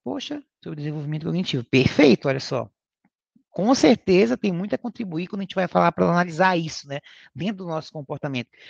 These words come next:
E o que eu acho interessante quando a gente vai olhar esses autores, esse, né, quando a gente vai estudar um pouco mais sobre essas habilidades, muito do que a gente vê na, na, na literatura, a gente acaba se identificando até pra corrigir comportamentos nossos. Eu, por exemplo, passei a estudar muito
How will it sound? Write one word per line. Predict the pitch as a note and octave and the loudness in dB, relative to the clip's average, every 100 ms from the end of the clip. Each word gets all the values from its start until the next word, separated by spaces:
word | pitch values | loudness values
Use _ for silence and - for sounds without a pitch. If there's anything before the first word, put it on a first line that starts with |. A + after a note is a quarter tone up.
| - - | -14 -8
E | |
o | E3+ | -2
que | G#3 | 2
eu | G3+ | 2
acho | A3 | 2
interessante | A#3+ A3+ G3 - G3 | 0 0 0 -2 -8
quando | A3 | -8
a | |
gente | A3 F#3+ | -10 -4
vai | F#3 | -2
olhar | E3 D3 D3+ F#3+ | 0 2 2 2
esses | - D#3 | -2 -6
autores, | D3+ C3 - D3+ E3+ D3 | -6 -8 -10 -8 -6 -8
esse, | C3+ D3 | -10 -10
né, | D3 D#3+ D3+ | -6 -6 -8
quando | D3 | -14
a | |
gente | - | -12
vai | D3 D3+ | -8 -8
estudar | - C#3+ D#3 | -8 -10 -10
um | |
pouco | - - C#3+ | -10 -16 -6
mais | C#3 E3 | -4 -4
sobre | F3 D#3 | -6 -8
essas | - C#3+ | -8 -8
habilidades, | C#3 B2+ A#2 B2+ F3 F#3+ - _ _ - _ - | -10 -10 -2 2 2 0 -8 _ _ -20 _ -6
muito | A3 F4 - | -4 -6 -8
do | C4+ | -6
que | B3+ | -4
a | |
gente | A3 - | -4 -8
vê | E3+ F#3 | -4 -2
na, | F3 E3 D#3+ | -2 -4 -4
na, | D#3 C#3+ D3 | -4 -4 -2
na | C#3+ | -4
literatura, | C#3 - C#3 B2 - G3+ B3 - _ - - | -4 -2 -2 -2 -6 -6 -4 -6 _ -12 -2
a | E3 | 0
gente | F#3 | 2
acaba | G3+ G#3 G#3 - | 2 2 2 -2
se | A3+ | -4
identificando | G3+ A3+ - - G3+ G#3+ A#3 | -2 -2 -4 -10 -6 -2 2
até | G#3 A3+ | 2 0
pra | - - | -2 -4
corrigir | B3+ G#3 G3+ F#3 B3 | -2 -2 -2 -8 -10
comportamentos | - D#4+ F#4 E4+ C#4+ D4+ B3 B3 C#4+ | -6 -6 -4 -4 -2 -4 -2 -4 -6
nossos. | C#4+ A#3+ F#3+ - - _ _ _ _ - | -4 -2 -2 -8 -20 _ _ _ _ 0
Eu, | A3 C4+ | 4 4
por | C4 A#3+ | 2 2
exemplo, | F#3 F3 A#3+ C#4+ | 2 2 0 0
passei | - - A3 | -2 -2 -4
a | |
estudar | - F#3 F3+ | -4 -4 -4
muito | D3+ D#3+ A3+ B3+ G3 | -4 -6 -8 -8 -12